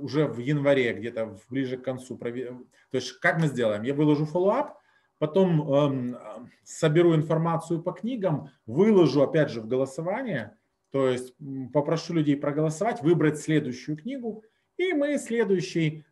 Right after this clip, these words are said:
наш, э, созвон сделаем, выберем книгу, будет время ее почитать, и, грубо говоря, числа двадцать первого, например, в третий четверг, э,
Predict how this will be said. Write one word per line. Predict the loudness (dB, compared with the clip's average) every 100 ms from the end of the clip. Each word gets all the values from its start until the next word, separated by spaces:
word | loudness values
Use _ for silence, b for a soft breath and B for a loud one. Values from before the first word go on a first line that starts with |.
| -4
наш, | -2 0 -2 -14 _ _ _
э, | -2 2 4 4 2 0 -6
созвон | -6 -4 -2 -2 -2 -4 -8
сделаем, | -4 0 2 2
выберем | 2 2 0
книгу, | -4 -8 -6 -4 -4
будет | -4 -2
время | -4 -4 -4
ее | -6
почитать, | -8 -12 -10 -6 -4 -6 -14 _ _ _ _
и, | -14 -4
грубо | 0 2
говоря, | 2 0
числа | 0 -4 0 2
двадцать | 2 2 -2 -4
первого, | -2 -2 -2 0
например, | 0 -2 -6 -6 -6 -10 _ _ _ -20
в | -14 -10
третий | -2 -2 -2
четверг, | -12 -16 -6 -4 -4 -10 -8
э, | -6 -4 -2 -2 -2 -4